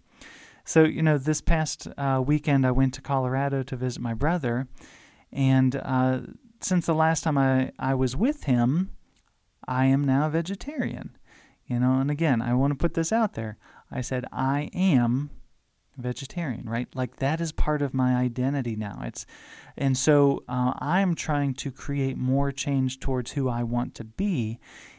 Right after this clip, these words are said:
And again, he and I, we've always gone out for burgers or whatever, but it's, you know, we eat meat together. You know, that's part of what we do. Um, this time, we found an amazing Indian restaurant,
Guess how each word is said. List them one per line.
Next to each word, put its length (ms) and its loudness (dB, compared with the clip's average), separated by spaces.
And 140 0
again, 400 -2
he 240 2
and 160 2
I, 320 0
we've 180 0
always 320 0
gone 180 0
out 160 -2
for 100 -2
burgers 500 2
or 100 4
whatever, 640 4
but 260 4
it's, 320 -2
you 140 -2
know, 120 2
we 160 0
eat 280 2
meat 400 4
together. 640 -4
You 140 2
know, 60 2
that's 200 0
part 320 4
of 180 -2
what 220 0
we 100 0
do. 460 -2
Um, 480 0
this 240 2
time, 460 0
we 180 -2
found 360 0
an 120 0
amazing 1080 2
Indian 460 0
restaurant, 580 -4